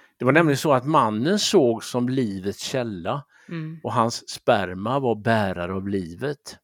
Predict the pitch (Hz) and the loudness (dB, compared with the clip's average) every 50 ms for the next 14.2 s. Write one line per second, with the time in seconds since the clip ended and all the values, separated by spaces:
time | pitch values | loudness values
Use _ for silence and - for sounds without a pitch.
0 | _ _ _ 170 160 151 147 151 156 151 _ _ _ _ _ _ - - 160 160 | _ _ _ -14 -12 -12 -12 -14 -16 -18 _ _ _ _ _ _ -4 0 2 2
1 | 165 160 - 214 226 175 123 110 107 135 185 240 247 - - - 147 135 131 131 | 2 2 2 0 2 2 2 4 6 6 6 6 4 -2 -10 -4 -4 -4 -2 -2
2 | 143 147 156 143 - 165 160 147 - - 165 165 151 123 110 - - - - - | -2 -4 -4 -4 -4 -4 -4 -4 -4 -4 -4 -4 -4 -4 -6 -8 -12 -14 -10 -6
3 | 127 131 127 - - - 208 214 185 139 113 113 151 185 - - 180 156 135 123 | -6 -6 -6 -8 -6 -2 -2 0 0 0 -2 -2 -2 -4 -4 -6 -4 -4 -2 -4
4 | 123 135 - - 147 143 135 127 127 117 110 107 110 113 110 - 151 139 113 101 | -4 -6 -6 -6 -6 -6 -4 -4 -4 -4 -4 -4 -6 -6 -4 -4 -4 -6 -6 -10
5 | - _ - 98 95 107 143 147 - - 143 104 90 - - - 92 - 107 101 | -18 _ -10 -8 -6 -6 -6 -8 -6 -4 -4 -4 -4 -6 -14 -16 -14 -12 -10 -10
6 | 104 101 - - 107 - - 107 98 92 87 87 - - 98 - _ - 151 185 | -8 -10 -10 -10 -12 -8 -4 -4 -4 -4 -4 -6 -12 -14 -18 -18 _ -8 -8 -6
7 | 185 120 - - _ - 165 160 160 151 147 147 151 160 160 - - - 143 139 | -6 -8 -10 -10 _ -12 -10 -10 -8 -8 -10 -12 -14 -16 -16 -18 -18 -18 -18 -18
8 | _ _ _ _ _ _ _ - 143 139 139 - - 175 139 - 160 185 196 160 | _ _ _ _ _ _ _ -6 -4 -4 -2 2 4 2 4 4 2 2 2 0
9 | - - - _ - 110 104 101 - 143 151 170 170 175 170 156 - _ - 165 | 0 -8 -8 _ -4 -4 -4 -2 -2 -4 -2 0 2 0 0 -2 -4 _ 2 4
10 | 135 113 107 107 107 110 110 113 120 117 - - - 123 107 98 101 98 104 98 | 4 4 2 0 -2 -2 -2 -2 -4 -6 -6 -4 -2 -2 0 2 0 0 0 -2
11 | - - - - 151 143 120 98 90 98 90 92 95 92 101 101 98 - 147 131 | -4 -4 -4 2 4 4 4 4 2 -2 -2 -2 -4 -4 -4 -6 -6 -4 -6 -4
12 | 110 95 98 - - - - - 427 427 427 427 403 381 - - - - - - | -4 -4 -4 -6 -6 -10 -8 -6 -4 -4 0 0 0 0 -2 -6 -14 -14 -12 -8
13 | 349 320 320 - - - - 320 311 294 - - - 285 170 - - - - - | -4 -4 -4 -4 -4 -10 -4 -4 -2 -2 -2 -2 -2 0 0 0 -2 -2 -4 -2
14 | - 277 - - | -2 0 -2 -2